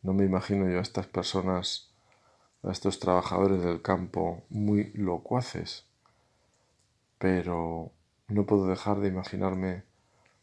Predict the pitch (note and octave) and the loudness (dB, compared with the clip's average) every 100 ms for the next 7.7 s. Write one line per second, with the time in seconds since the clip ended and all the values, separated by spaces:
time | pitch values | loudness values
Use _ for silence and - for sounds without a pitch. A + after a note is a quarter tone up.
0 | _ _ _ _ _ - G#2+ G2 F#2 F#2+ | _ _ _ _ _ -12 -6 -4 0 2
1 | F2 F2 - F#2 G2+ G2 G2+ - _ _ | 2 -2 -4 -4 -2 -2 -4 -14 _ _
2 | _ _ _ _ _ _ _ - F#2 - | _ _ _ _ _ _ _ -8 -6 -6
3 | - F#2+ F#2 F2+ F#2+ F#2+ F2+ G#2+ G#2 G2+ | 0 0 0 -4 -6 -4 0 2 0 -4
4 | - - _ _ _ _ _ _ _ _ | -8 -18 _ _ _ _ _ _ _ _
5 | _ _ _ G#2 G2+ F2+ F2 G2+ G2+ F2 | _ _ _ -4 0 -2 0 2 2 0
6 | F2+ F2 F#2 G2 - - _ - F2 E2+ | -4 -2 0 -2 -2 -12 _ -8 -6 -6
7 | - - G2 - G2+ - - | -10 -6 -4 -4 -6 -6 -10